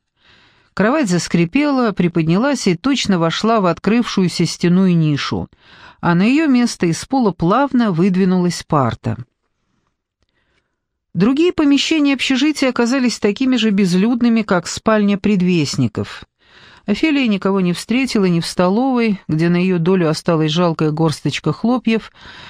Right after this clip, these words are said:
ни в раздевалке, где она долго искала себе новую форму,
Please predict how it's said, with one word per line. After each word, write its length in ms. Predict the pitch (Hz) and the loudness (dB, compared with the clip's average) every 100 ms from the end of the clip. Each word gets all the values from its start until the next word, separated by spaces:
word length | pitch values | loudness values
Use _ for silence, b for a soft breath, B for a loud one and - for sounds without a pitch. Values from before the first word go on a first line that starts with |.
| B | B
ни 100 | 285 | 0
в 60 | 294 | 2
раздевалке, 640 | 262 202 214 196 185 185 | 2 2 2 2 2 0
где 200 | 165 170 | 0 2
она 160 | 170 170 | 2 2
долго 340 | 180 262 196 | 0 0 0
искала 360 | 160 - 240 208 | -2 0 0 0
себе 260 | - 160 165 | 0 0 2
новую 320 | 165 147 156 | 2 0 -2
форму, 560 | - 285 269 240 226 | -2 0 2 2 0